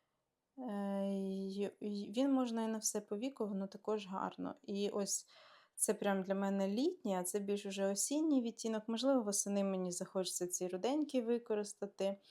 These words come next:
Е, ось цей, е, це також шимер. Тут дещо крупніші є частинки, але це не глітер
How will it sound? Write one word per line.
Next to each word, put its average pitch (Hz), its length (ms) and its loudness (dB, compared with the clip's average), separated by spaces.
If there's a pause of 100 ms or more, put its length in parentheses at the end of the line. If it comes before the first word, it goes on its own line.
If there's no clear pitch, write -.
(580)
Е, 196 400 2 (540)
ось 240 220 -2
цей, 277 380 2 (1000)
е, 196 220 0
це - 160 -2
також - 680 -2 (180)
шимер. 254 600 0
Тут 196 240 -6
дещо 202 640 2 (840)
крупніші 208 560 2
є 196 140 0
частинки, 262 680 0
але 190 180 2
це 196 200 -2
не 196 280 0
глітер 202 580 -4